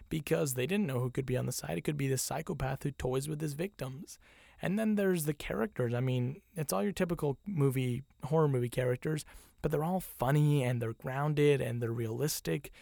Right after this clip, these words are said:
And then there's Sidney Prescott, who is, who is a genuinely realistic, uh, character, and, and she's someone that – you feel like you would get along with in high school. You know, she's just been, she's just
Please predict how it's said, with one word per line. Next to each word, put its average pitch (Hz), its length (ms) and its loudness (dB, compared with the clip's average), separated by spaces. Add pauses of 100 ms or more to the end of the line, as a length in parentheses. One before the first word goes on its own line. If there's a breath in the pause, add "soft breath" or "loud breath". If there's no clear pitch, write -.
(440 loud breath)
And 156 180 2
then 180 120 4
there's 170 180 2
Sidney 156 320 0
Prescott, 127 460 0
who 135 160 0
is, 127 240 0 (640 soft breath)
who 165 100 2
is 170 80 0
a 160 60 0
genuinely 131 880 2 (120)
realistic, 131 960 -4 (320)
uh, 120 440 0 (1300)
character, 160 580 2
and, 127 240 2
and 135 160 0
she's 147 320 0
someone 151 440 4
that – 127 320 2 (540 soft breath)
you 156 120 2
feel 156 240 4
like 147 200 4
you 151 100 2
would 143 280 2
get 147 120 4
along 120 300 2
with 120 140 0
in 120 80 2
high 120 180 -2
school. 131 200 -2
You 131 100 2
know, 131 60 2
she's 143 220 -2
just 180 200 -2
been, 156 300 -2
she's - 260 -4
just - 280 -2